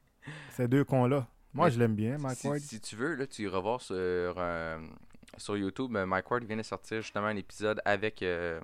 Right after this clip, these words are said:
Speaker 1: Patrick Groux ?
Speaker 2: Patty Gr-, Pat-, Patrick Groux.
Speaker 1: Ah ouais ?
Speaker 2: Ouais, ils ont fait
Speaker 1: C'est
Speaker 2: un
Speaker 1: cool.
Speaker 2: épisode ensemble, c'est vraiment nice. Euh,
Speaker 1: Ouais.
Speaker 2: j'étais, moi, j'étais pas là à cet enregistrement-là, mais
Speaker 1: Ok.
Speaker 2: j'ai failli y aller.
Speaker 1: Mais pour les gens qui se
Speaker 2: Ça.
Speaker 1: demandent, euh,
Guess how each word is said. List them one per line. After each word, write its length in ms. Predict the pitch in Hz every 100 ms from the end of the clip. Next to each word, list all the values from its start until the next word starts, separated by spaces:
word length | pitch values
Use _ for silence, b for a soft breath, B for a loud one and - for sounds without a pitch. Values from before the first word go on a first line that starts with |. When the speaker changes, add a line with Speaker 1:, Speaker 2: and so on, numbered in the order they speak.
| 90
Speaker 1:
Patrick 300 | - 123 123
Groux ? 200 | 147 196
Speaker 2:
Patty 280 | 196 -
Gr-, 80 | 90 - -
Pat-, 280 | 98 95 -
Patrick 560 | - 110 - 113 - 98
Groux. 280 | 101 101 107 b b -
Speaker 1:
Ah 160 | 113
ouais ? 120 | 120 127
Speaker 2:
Ouais, 240 | - 95 101
ils 60 |
ont 80 | 90
fait 120 | - 107
Speaker 1:
C'est 80 |
Speaker 2:
un 40 | 95
Speaker 1:
cool. 80 | 95
Speaker 2:
épisode 280 | 120 117 101
ensemble, 300 | 90 107 107
c'est 100 | 98
vraiment 300 | 98 101 87 90
nice. 220 | 101 -
Euh, 320 | 85 82 82
Speaker 1:
Ouais. 80 | 80
Speaker 2:
j'étais, 140 | -
moi, 100 | 113 123
j'étais 340 | 110 92 92
pas 220 | - 101
là 100 | 101
à 40 | 110
cet 120 | -
enregistrement-là, 720 | 90 90 - 92 90 87 107
mais 360 | 110 87 85 82 -
Speaker 1:
Ok. 140 | 113 123 120 b b b -
Speaker 2:
j'ai 180 | -
failli 280 | 90 95 92
y 80 | 87
aller. 220 | 80 82 104 - 117
Speaker 1:
Mais 120 | 120
pour 180 | 135 123
les 140 | 127
gens 180 | 123 160
qui 80 | -
se 100 | 123
Speaker 2:
Ça. 60 | 117
Speaker 1:
demandent, 320 | 139 143 117
euh, 280 | 98 95